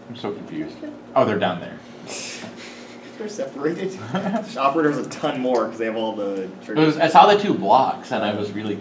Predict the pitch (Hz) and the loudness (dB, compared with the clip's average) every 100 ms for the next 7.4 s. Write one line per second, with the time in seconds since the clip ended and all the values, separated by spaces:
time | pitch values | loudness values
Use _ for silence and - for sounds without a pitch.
0 | - 113 117 107 107 98 110 107 104 - | -4 -4 -2 -4 -4 -4 -4 -4 0 -2
1 | - 87 87 85 - 90 92 104 117 - | -2 -10 -12 -12 -10 -6 -4 -4 -8 -12
2 | - - - - - - - 101 95 104 | -14 -14 -18 -18 -20 -14 -6 -4 -2 -2
3 | 101 95 90 87 90 - 127 113 101 101 | -4 -4 -8 -8 -4 0 2 2 2 -2
4 | 90 90 - 85 82 82 76 73 - 76 | 0 -2 -2 -4 -6 -10 -12 -12 -10 -10
5 | 80 80 90 87 80 69 - 101 98 - | -10 -10 -8 -8 -10 -12 -8 -6 -6 -8
6 | 92 90 92 - 78 85 78 85 76 - | -8 -10 -10 -14 -14 -12 -12 -12 -12 -14
7 | 80 82 76 | -12 -12 -12